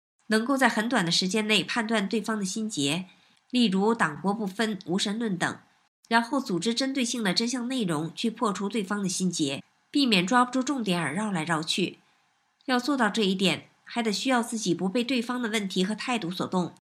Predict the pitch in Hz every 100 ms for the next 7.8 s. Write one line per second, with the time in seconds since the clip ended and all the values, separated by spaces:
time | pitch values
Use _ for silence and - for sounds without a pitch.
0 | _ - 247 302 262 240 - 185 214 180
1 | 190 196 190 170 208 202 185 _ _ _
2 | _ _ _ _ - 277 262 254 233 190
3 | 151 196 202 220 156 - - _ _ -
4 | 233 220 214 262 262 254 254 247 247 254
5 | 247 214 208 226 190 214 196 - 190 202
6 | 202 214 247 214 226 208 185 190 196 190
7 | - 185 196 214 147 - 135 135